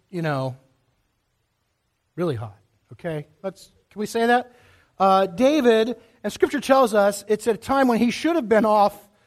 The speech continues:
fighting a war. But he wasn't. He was home, uh, on the roof, uh, checking out the neighbor. And the neighbor is on her roof taking a bath. Um, David has wives, David has concubines,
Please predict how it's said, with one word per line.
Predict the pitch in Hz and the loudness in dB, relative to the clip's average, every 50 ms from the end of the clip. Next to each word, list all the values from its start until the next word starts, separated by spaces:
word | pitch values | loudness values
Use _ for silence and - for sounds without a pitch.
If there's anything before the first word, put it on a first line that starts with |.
| _ _ | _ _
fighting | - - 240 247 233 226 208 | -2 2 2 2 2 2 0
a | 196 180 | 0 0
war. | 175 175 196 214 208 185 139 117 98 - - _ _ _ _ _ _ _ - | 0 2 4 4 4 4 0 -4 -6 -12 -20 _ _ _ _ _ _ _ -2
But | 247 294 302 | 0 2 4
he | 320 320 | 4 4
wasn't. | 311 320 339 330 330 - - 151 131 - | 4 4 2 2 2 0 -4 -8 -8 -6
He | - 240 | -6 -4
was | 240 262 247 - | -4 -4 -4 -2
home, | - 226 220 226 226 240 240 - - - _ _ _ _ | 0 2 2 4 4 2 0 0 -4 -16 _ _ _ _
uh, | - 202 202 208 233 | -2 0 0 2 2
on | 233 226 247 285 | 2 2 2 4
the | 277 254 | 2 0
roof, | 233 214 220 220 220 220 226 214 - - _ _ _ _ _ _ - | 2 2 2 2 2 2 0 -4 -8 -20 _ _ _ _ _ _ -2
uh, | - 202 196 196 196 196 | 0 2 2 4 2 0
checking | - - - 254 - - 240 226 214 | -2 -2 -2 -2 0 0 0 2 4
out | 202 202 202 220 214 | 4 4 4 2 0
the | 196 214 | 0 0
neighbor. | 226 254 269 277 233 170 135 110 - _ _ _ _ _ _ _ - | 2 4 2 2 0 -2 -6 -8 -12 _ _ _ _ _ _ _ -8
And | 190 196 202 202 202 196 202 | -4 -2 0 2 2 2 2
the | 202 202 | 0 0
neighbor | 202 214 254 311 294 233 208 190 190 208 247 277 - - - - | 2 2 2 2 2 2 2 4 4 2 0 0 -4 -14 -14 -4
is | - 190 202 196 | 0 0 2 2
on | 214 208 202 196 | 2 2 2 2
her | 185 247 311 320 | 0 0 0 2
roof | 254 220 202 202 208 220 214 - - _ _ _ | 2 2 2 4 2 0 -2 -4 -20 _ _ _
taking | - 220 202 196 180 208 202 | 0 0 0 2 0 0 0
a | 202 | 0
bath. | 196 233 285 311 269 196 147 131 - 113 - _ _ _ _ _ _ _ _ _ - | 2 2 2 2 2 0 0 -6 -10 -16 -20 _ _ _ _ _ _ _ _ _ -6
Um, | 185 185 185 180 175 175 170 175 180 180 _ _ _ _ _ _ _ _ _ _ _ _ _ _ _ _ _ _ _ - _ _ - | -2 2 2 4 4 2 0 -2 -4 -10 _ _ _ _ _ _ _ _ _ _ _ _ _ _ _ _ _ _ _ -20 _ _ -2
David | - 226 262 247 226 196 | 2 2 4 4 4 2
has | 208 202 196 175 | 2 0 0 0
wives, | 196 226 247 254 254 247 247 226 180 | 0 2 2 4 2 2 0 -2 -2
David | 175 196 190 185 175 | -2 0 0 0 0
has | 170 175 165 - | -2 -4 -4 -6
concubines, | - - 240 247 247 240 240 247 233 196 233 233 233 226 226 226 226 226 196 - - | -6 -2 0 2 2 2 0 -2 -2 0 2 2 2 2 2 2 0 0 -2 -6 -12